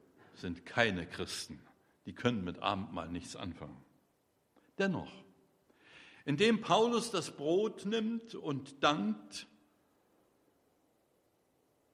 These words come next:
partizipieren sie an dem Heiligungsleben des Apostels Paulus.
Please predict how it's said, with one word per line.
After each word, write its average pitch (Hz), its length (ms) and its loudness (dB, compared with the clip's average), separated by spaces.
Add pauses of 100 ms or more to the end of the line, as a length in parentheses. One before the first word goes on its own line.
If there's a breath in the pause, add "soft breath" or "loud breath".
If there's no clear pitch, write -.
(680)
partizipieren 156 1500 -2
sie 90 440 -4 (1300 soft breath)
an 117 260 0
dem 101 440 -2
Heiligungsleben 117 1300 -2 (640 loud breath)
des 104 200 -4
Apostels 90 720 -4
Paulus. 71 800 -8